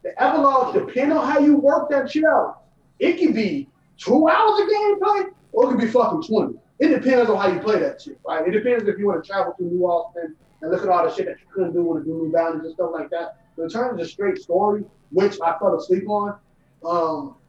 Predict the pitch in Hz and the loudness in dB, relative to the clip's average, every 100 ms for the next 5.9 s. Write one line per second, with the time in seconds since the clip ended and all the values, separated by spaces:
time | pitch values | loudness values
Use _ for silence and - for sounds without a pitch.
0 | _ _ _ _ _ _ _ _ _ _ | _ _ _ _ _ _ _ _ _ _
1 | 185 196 - - 208 214 233 233 - 294 | -4 -4 -6 -8 -6 -6 -4 -4 -4 -4
2 | 339 147 170 262 370 359 262 254 208 202 | -2 -2 0 2 4 2 2 0 0 0
3 | 202 220 - 131 147 - - 196 185 170 | 0 -2 -2 -2 0 0 0 -4 -8 -6
4 | 196 170 170 175 160 _ 156 185 190 190 | -2 0 0 -4 -10 _ -8 -4 -4 -4
5 | 170 - 175 180 175 165 170 170 160 | -6 -6 -4 -2 -2 -2 0 0 -2